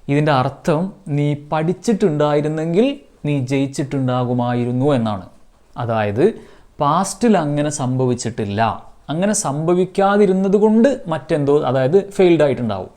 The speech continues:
അപ്പോൾ നമ്മൾ ഇപ്പോൾ പ്രസന്റിൽ പറയാണ്, "നീ പഠിച്ചിട്ടുണ്ടായിരുന്നെങ്കിൽ നീ ജയിച്ചിട്ടുണ്ടാവുമായിരുന്നു, അല്ലെങ്കിൽ നീ ജയിച്ച്, ജയിച്ചേനെ" എന്നൊക്കെ പറയില്ലേ?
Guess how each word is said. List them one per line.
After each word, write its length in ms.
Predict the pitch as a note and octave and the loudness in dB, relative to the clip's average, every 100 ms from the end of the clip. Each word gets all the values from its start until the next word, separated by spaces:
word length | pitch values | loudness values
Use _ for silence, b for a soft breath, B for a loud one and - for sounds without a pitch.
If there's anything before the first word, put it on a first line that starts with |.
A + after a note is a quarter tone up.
| - b b b b b b b - - - - - | -20 b b b b b b b -20 -20 -20 -14 -2
അപ്പോൾ 120 | G3+ | 2
നമ്മൾ 240 | A#3 A3+ | 6 6
ഇപ്പോൾ 460 | A#3 - - A3 - | 6 4 6 4 4
പ്രസന്റിൽ 440 | G3 E3+ G3+ G3 F3 | -2 0 4 4 4
പറയാണ്, 420 | C#3 A#2+ G#2 G2+ | 2 0 -2 -4
"നീ 100 | B2+ C3+ | -4 -2
പഠിച്ചിട്ടുണ്ടായിരുന്നെങ്കിൽ 880 | B2 A#2+ C#3+ D3 C3 B2+ B2 B2 B2 | -4 -2 -4 0 0 0 0 0 0
നീ 60 | |
ജയിച്ചിട്ടുണ്ടാവുമായിരുന്നു, 840 | A#2+ A#2 A2+ A#2+ A#2 A#2 A2+ A2 G#2+ | 0 -2 -4 -4 -2 0 0 0 -4
അല്ലെങ്കിൽ 260 | A2+ A#2 | -4 -4
നീ 100 | A#2 | -4
ജയിച്ച്, 360 | A2 A2 A2 - - - - | -2 -4 -6 -12 -14 -18 -16
ജയിച്ചേനെ" 600 | C3+ C3 C3 D#3 D3+ C3+ - | -4 -2 0 2 2 2 0
എന്നൊക്കെ 220 | F#3 F3+ | 0 2
പറയില്ലേ? 300 | E3+ B2 | 2 2